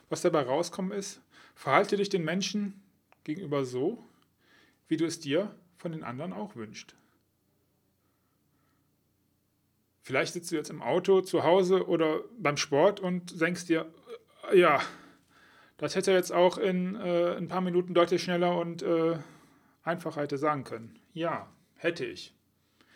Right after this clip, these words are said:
Ich wollte dich aber inspirieren, vielleicht über einen der Punkte nachzudenken, dich wiederzufinden und auch vielleicht zu sagen, "Hm, hat er vielleicht gar nicht so Unrecht, äh, möchte ich für dich, für mich übernehmen."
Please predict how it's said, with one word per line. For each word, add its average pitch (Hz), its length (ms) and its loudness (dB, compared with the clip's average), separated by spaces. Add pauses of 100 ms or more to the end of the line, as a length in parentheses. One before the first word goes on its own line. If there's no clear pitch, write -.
(320)
Ich - 160 -10
wollte 214 220 4
dich 185 180 -2
aber 175 300 4
inspirieren, 185 640 0
vielleicht 185 480 0
über 170 220 6
einen 220 260 8
der 233 80 6
Punkte 202 520 -2 (380)
nachzudenken, 156 720 -6
dich 151 160 -6
wiederzufinden 208 640 2
und 190 120 -6
auch 190 180 0
vielleicht 175 240 0
zu 185 80 -8
sagen, 165 340 2
"Hm, 170 200 -2 (480)
hat 220 180 6
er 202 80 6
vielleicht 180 240 2
gar 180 120 4
nicht 180 120 0
so 160 140 2
Unrecht, 196 460 2
äh, 175 500 0 (580)
möchte 151 300 -8
ich - 120 -10
für 160 140 -4
dich, 156 380 -8 (440)
für - 160 -12
mich 139 420 -10 (640)
übernehmen." 135 500 -8